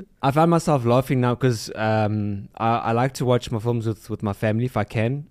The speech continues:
A-, and with this film, first we looked up, okay, there's thirty uses of the F word.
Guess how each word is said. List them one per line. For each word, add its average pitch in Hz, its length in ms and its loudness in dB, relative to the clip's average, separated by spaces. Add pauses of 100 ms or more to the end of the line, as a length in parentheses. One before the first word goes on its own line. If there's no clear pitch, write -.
(140)
A-, - 100 -16 (120)
and 110 400 -2
with 110 100 -2
this 135 160 2
film, 127 300 0 (420)
first 127 220 -4
we 110 80 -4
looked 117 200 -4
up, 147 180 0
okay, 110 180 -2
there's - 500 -4
thirty 120 160 0
uses 113 380 -2
of 98 140 -2
the 95 80 -4
F 101 180 -4
word. 107 260 0